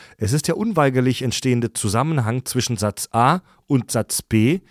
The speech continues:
der nicht mit Druckerschwärze aufs Papier gebracht wurde, aber da ist. Dies reicht von offensichtlichen Dingen, die man nicht aufschreiben muss, zum Beispiel,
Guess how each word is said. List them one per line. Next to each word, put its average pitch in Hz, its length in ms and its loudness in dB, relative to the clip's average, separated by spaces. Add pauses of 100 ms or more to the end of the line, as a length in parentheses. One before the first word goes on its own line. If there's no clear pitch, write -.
(460)
der 113 100 2
nicht 165 280 2
mit 175 180 -2
Druckerschwärze 147 600 -2
aufs 127 160 -4
Papier 135 320 -4
gebracht - 480 -8
wurde, 98 260 0
aber 110 160 -2
da 117 220 0
ist. 76 400 -8 (920)
Dies 190 240 0
reicht 156 220 -2
von 147 140 -2
offensichtlichen 117 760 0
Dingen, 101 320 0
die 117 100 -2
man 107 160 0
nicht 139 240 0
aufschreiben 104 520 0
muss, 101 320 0 (520)
zum 95 140 -6
Beispiel, 120 460 -2